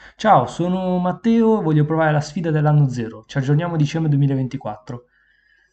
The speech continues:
Dico dicembre perché lo so che poi arriva Natale, quindi purtroppo si spende, quindi diciamo fine novembre, primi di dicembre. Però proviamoci, dai, proviamo. Secondo me è una bella sfida se, se la facciamo tutti assieme.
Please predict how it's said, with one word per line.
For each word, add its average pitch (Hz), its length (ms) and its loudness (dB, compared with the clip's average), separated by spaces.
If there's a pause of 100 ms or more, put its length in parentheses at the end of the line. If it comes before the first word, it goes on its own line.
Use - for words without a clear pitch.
(240)
Dico 160 240 0
dicembre 180 400 2
perché 135 200 0
lo 131 80 -4
so 127 160 -4
che 120 100 -6
poi 131 120 -2
arriva 120 200 -2
Natale, 117 800 -4
quindi 117 180 -8
purtroppo 117 380 -10
si 135 140 -8
spende, 107 540 -8
quindi 120 220 -4
diciamo 147 460 -2
fine 135 240 0
novembre, 127 400 -4
primi 120 220 -4
di 117 100 -10
dicembre. 110 460 -12
Però 233 240 -2
proviamoci, 143 500 -6
dai, 139 180 -4 (160)
proviamo. 147 440 -8 (800)
Secondo 226 260 -2
me 151 60 2
è - 20 2
una 123 100 0
bella 135 120 0
sfida 131 360 -4
se, 107 440 -14
se - 140 -12
la 110 80 -8
facciamo 113 320 -10
tutti - 180 -12
assieme. 107 480 -14